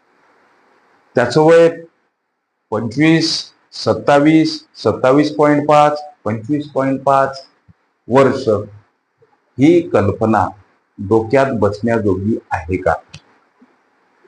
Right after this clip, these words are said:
किती हडकुळा असू द्या, मित्रांनो, तिसऱ्या चौथ्या वर्गात जे लेकरं आहेत,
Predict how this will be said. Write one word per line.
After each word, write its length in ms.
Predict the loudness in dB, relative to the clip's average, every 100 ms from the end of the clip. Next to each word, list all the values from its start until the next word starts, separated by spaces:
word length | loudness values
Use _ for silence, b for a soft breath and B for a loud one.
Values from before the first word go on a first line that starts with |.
| _ _ _ _ _ _ _ _ _
किती 220 | -2 2 2
हडकुळा 480 | 2 0 2 2 2
असू 220 | 0 0
द्या, 220 | 2 2 0 -6
मित्रांनो, 540 | -8 -6 -2 -2 0 -4
तिसऱ्या 460 | -4 -8 -2 0 2
चौथ्या 460 | 2 0 0 2
वर्गात 480 | 2 2 2 2 2 0 -8 -16 -6
जे 260 | 0 2
लेकरं 260 | 2 2 0
आहेत, 180 | 0